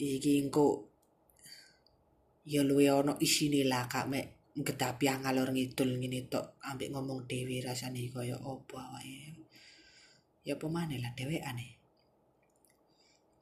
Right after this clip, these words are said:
Ono iku koncoku, tapi arek meneng. Cak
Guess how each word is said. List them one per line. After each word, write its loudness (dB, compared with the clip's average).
Ono 0
iku -2
koncoku, 0
tapi -2
arek -4
meneng. -2
Cak -4